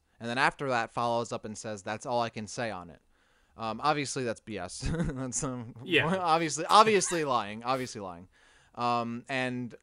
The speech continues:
Speaker 1: later on, there was a,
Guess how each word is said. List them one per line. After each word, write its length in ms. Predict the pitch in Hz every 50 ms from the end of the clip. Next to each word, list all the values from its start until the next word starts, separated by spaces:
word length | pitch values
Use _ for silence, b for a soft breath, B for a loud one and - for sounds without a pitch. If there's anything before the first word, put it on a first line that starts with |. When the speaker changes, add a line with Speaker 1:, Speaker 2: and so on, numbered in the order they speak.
| _ -
Speaker 1:
later 420 | 131 147 165 185 180 165 151 143
on, 440 | 139 147 143 127 117 113 113 120 - b b b b b b
there 180 | 107 123 123 123
was 400 | 120 120 117 113 113 110 104 -
a, 520 | 117 113 110 107 107 104 104 104 104 104